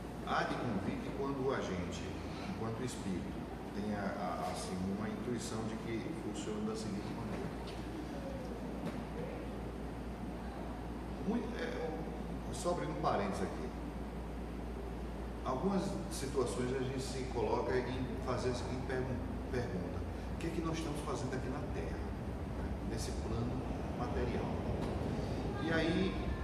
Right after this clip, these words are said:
fechando parênteses, vem essa questão da maturidade pra gente dar um, um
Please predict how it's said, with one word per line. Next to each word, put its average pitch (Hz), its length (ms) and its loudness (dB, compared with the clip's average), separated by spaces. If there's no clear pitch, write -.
fechando 127 360 4
parênteses, 147 540 2
vem 131 120 2
essa 139 160 0
questão 135 300 0
da 135 60 0
maturidade 123 680 0
pra 127 100 2
gente 123 400 0
dar 120 80 2
um, 123 160 2
um 120 220 0